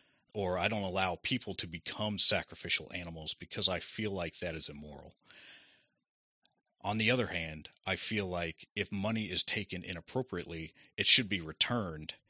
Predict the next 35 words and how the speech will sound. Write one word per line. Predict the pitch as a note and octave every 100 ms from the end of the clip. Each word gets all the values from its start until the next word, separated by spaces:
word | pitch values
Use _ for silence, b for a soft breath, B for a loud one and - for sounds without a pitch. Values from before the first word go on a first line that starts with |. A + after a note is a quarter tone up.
| _ _ _ _ _ _ _
no | A2 A2
matter | G#2+ F#2
what | F2 F2 E2 F#2 F#2+
the | -
cost | - G#2 G2 - F2
is | D#2+
to | -
the | E2
person | E2 - F#2+ -
that | D#2+ -
took | G#2+ -
it | D#2+
immorally. | D#2 F#2 F2 C#2+ - B B B B B
And | G#2 G2+
I | G2
actually | A2+ G2
have | F#2+ E2+
an |
example | E2 - G#2+ G#2+ F2+
of | D#2
that | D#2+ D#2+
where | E2+ E2+
I | E2
feel | - F#2+ F2
like | E2 -
money | F2 D#2+
should | - F3+
be | G2
taken | - D#2+ D#2+
from | E2
somebody, | - E2+ E2
which | F2 F2
is | F2
Bernie | E2+ G2 F2
Madoff. | E2+ G2+ E2+ D2 -